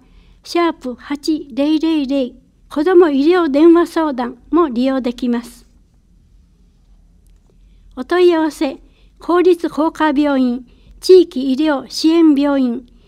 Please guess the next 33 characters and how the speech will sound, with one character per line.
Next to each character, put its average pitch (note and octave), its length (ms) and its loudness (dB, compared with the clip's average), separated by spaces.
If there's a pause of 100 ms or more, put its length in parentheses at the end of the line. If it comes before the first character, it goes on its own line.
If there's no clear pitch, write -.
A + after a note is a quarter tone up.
(260)
地 F4 220 4
域 E4+ 240 0
が C#4+ 100 0
ん B3+ 220 -4
診 E4+ 380 6
療 C#4+ 280 -2 (160)
連 F4 260 2
携 D#4+ 280 -4
拠 C#4 180 -4
点 E4+ 300 6
病 C#4+ 260 -2
院、 A#3+ 220 -4 (680)
滋 E4+ 240 0
賀 D#4+ 100 0
医 C4+ 100 -4
科 D#4+ 160 0
大 E4 240 0
学 B3 340 -6
地 F4 320 0
域 C4+ 300 -2
医 - 20 -8
療 C4 300 -2 (100)
教 F4+ 240 0
育 B3+ 240 -2
研 C#4+ 220 -2
究 D#4 340 -2
拠 C4 160 -6
点。 C4 340 -8 (1900)
電 E4 260 4
話 C4 220 -4 (100)
六 E4+ 260 -2
二 F4 260 8
の B3 220 -4